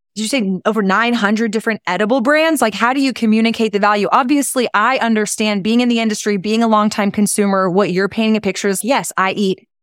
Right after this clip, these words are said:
clean. I absolutely do not eat bread if I can't read the ingredient labels unless, you know, we're making it at home. Like, I shop that way with my produce. It's remarkable the amount of consumers who walk into my door and they say,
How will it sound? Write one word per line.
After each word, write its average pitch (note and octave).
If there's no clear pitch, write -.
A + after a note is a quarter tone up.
clean. D4
I G#3
absolutely A#3+
do B3
not A#3+
eat G#3+
bread A3+
if -
I G#3
can't G#3+
read G#3+
the A3
ingredient G#3
labels G#3
unless, G3
you G#3
know, G3
we're F#3+
making G3
it F#3+
at F3+
home. G3
Like, F3+
I C4+
shop -
that G3+
way G3+
with F#3+
my F3+
produce. G#3+
It's A#3+
remarkable G3
the G#3+
amount G3+
of A3
consumers G#3+
who G#3+
walk G3
into A3+
my G3+
door F#3
and G#3
they G3
say, F#3+